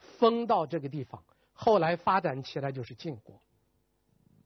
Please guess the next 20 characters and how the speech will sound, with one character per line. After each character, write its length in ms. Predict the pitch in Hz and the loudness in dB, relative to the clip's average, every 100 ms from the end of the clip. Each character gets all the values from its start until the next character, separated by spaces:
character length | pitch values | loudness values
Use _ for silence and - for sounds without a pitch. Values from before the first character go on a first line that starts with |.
| _ _ _ - | _ _ _ -6
所 300 | - 269 294 | 4 6 6
以 120 | 294 | 4
晋 480 | - 359 330 240 170 | 2 2 2 2 0
国 280 | 147 170 | 2 2
可 260 | - - 214 | 0 2 2
以 180 | 240 147 | 2 -2
说 280 | - 170 175 | -2 0 0
是 400 | - 170 139 - _ _ _ _ _ _ | -2 -6 -6 -8 _ _ _ _ _ _
根 320 | - 277 269 262 | 4 4 2 0
正 280 | - 226 - _ _ _ | 2 2 0 _ _ _
苗 380 | 180 196 165 247 | 0 2 4 2
红 360 | 170 143 151 180 | 2 -6 -4 -4
的 200 | 170 - _ _ _ | -4 -6 _ _ _
正 400 | - 320 240 165 | 2 4 2 -2
宗 400 | - 190 190 165 | 0 0 2 0
王 400 | 151 127 127 160 | 0 0 -2 -6
室。 320 | 214 - 254 _ _ _ _ _ _ _ _ _ _ _ _ _ _ _ _ _ _ _ _ _ _ _ _ _ _ - | -8 -12 -14 _ _ _ _ _ _ _ _ _ _ _ _ _ _ _ _ _ _ _ _ _ _ _ _ _ _ 2
当 220 | 294 330 | 2 2
晋 440 | - 403 381 285 | 0 4 6 4
国 260 | 190 208 | 4 2